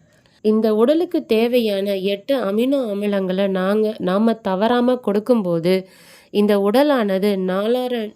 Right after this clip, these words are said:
நோய்கள்ல இருந்து தன்னை பாதுகாத்து கொள்ளும். என்ன நாலாயிரத்தி நானூத்தி நாப்பத்தெட்டுன்னு சொல்லாம நாலாயிரம்னு சொல்றேன்னு பார்க்குறீங்களா? ஆமா, நாலாயிரம் நோய் தான் மனிதர்களுக்கு, நானூறு நோய் விலங்குகளுக்கு,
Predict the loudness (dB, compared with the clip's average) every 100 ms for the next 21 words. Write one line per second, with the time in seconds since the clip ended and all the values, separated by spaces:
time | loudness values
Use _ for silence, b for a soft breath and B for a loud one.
0 | -4 0 0 0 -2 -2 -4 -4 -4 -6
1 | -8 _ _ _ _ _ _ -4 0 0
2 | -2 0 0 0 -2 -4 -6 -6 -2 -2
3 | -4 -8 _ _ _ _ _ -8 -4 0
4 | 0 0 -2 -2 -2 -2 -2 -2 -2 -2
5 | -4 -2 -2 -2 -2 -2 -2 0 0 -2
6 | -4 -2 0 0 0 -2 -2 -2 -4 -4
7 | -4 -4 -2 -2 -2 -4 -4 -4 -4 -2
8 | -4 -4 -10 b b b b -6 -4 -4
9 | -6 -4 -2 2 2 0 -2 -4 -2 -2
10 | -2 -2 -2 -2 -2 -2 -4 -6 -8 -8
11 | -10 b b b b -2 0 2 2 0
12 | -2 0 -2 -2 -4 0 0 0 -2 -4
13 | -6 -8 -10